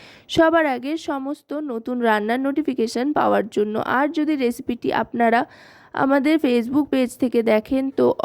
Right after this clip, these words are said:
অবশ্যই রান্নাবাটি Facebook পেজটিকে ফলো করার অনুরোধ রইল।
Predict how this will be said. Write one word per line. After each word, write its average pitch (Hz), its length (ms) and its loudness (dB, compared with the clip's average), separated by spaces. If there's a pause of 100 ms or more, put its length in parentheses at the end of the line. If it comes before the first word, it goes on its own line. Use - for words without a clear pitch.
অবশ্যই 262 460 0
রান্নাবাটি 233 580 -2 (120)
Facebook 247 440 -2 (100)
পেজটিকে 240 560 0 (160)
ফলো 226 300 2
করার 254 380 2 (100)
অনুরোধ 214 540 -2
রইল। 196 320 0